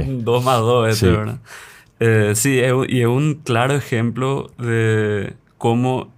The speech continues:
Speaker 1: el contexto político influye en el diseño de la ciudad, ¿verdad? Que, que me parece que es un poco el gran mensaje de, o por lo menos lo que yo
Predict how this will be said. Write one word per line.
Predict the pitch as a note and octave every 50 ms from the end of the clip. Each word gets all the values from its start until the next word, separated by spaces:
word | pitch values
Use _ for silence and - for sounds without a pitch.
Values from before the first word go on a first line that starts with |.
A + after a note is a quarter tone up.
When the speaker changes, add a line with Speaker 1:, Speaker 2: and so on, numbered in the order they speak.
| _ _ _ _ -
Speaker 1:
el | - A#2 A#2 A2+ A#2 A2+ A2 G#2 - -
contexto | - A#2+ A2+ A2 A2+ A#2 A2 A2 - - A#2 A2+
político | - A#2+ A2+ G#2+ G2+ - G#2 - A2+ A#2
influye | B2+ A#2+ A2 A2+ - - A2+ A#2 A#2+ A#2 B2+
en | B2 B2+
el | B2+ C3 B2+
diseño | C3 A#2 - - - A2+ G#2+ A2 A#2+ B2 B2+ C3+ D3+ D#3 - _ _ - - - _ _ _ -
de | - A2 A#2
la | A#2+ A#2
ciudad, | A2 A#2+ A#2+ A2 G2+ G2 G2+ G2+
¿verdad? | - G#2 G#2 - G2 F#2+
Que, | - - A2+ G#2+ G#2 -
que | - A#2 A#2 A2+ A2 A2
me | A2 G2+ A#2
parece | A2+ A2+ A#2 A2+ A2+ A#2+ C3
que | C3
es | C3+
un | C3+ C#3+ D3+ C#3 -
poco | C3 C3 B2 C3+ C#3+
el | C#3
gran | C3+ B2 B2 B2 B2+
mensaje | C3 C3 C3+ C3 - B2+ A#2 A2+ A2+ B2 B2
de, | B2 A#2+ A#2 A#2 A#2 A2 -
o | - A2 A2
por | B2 B2
lo | B2
menos | A#2 A2+ A#2+ A#2+
lo | B2 B2+ B2
que | C3 B2
yo | A#2 A#2 A2+ A2+ A#2 A#2 A2+ A2 G#2+ A2 -